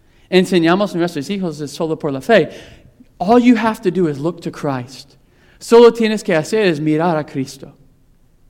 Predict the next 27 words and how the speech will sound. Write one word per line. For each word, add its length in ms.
That's 180
a 40
basic 540
doctrine. 440
Es 120
una 80
doctrina 400
básico. 640
Look 400
to 80
Christ 500
for 120
the 80
salvation 760
from 180
your 80
sins. 500
Mira 300
a 40
Cristo 380
por 140
la 40
salvación 520
de 80
tus 160
propios 400
pecados. 560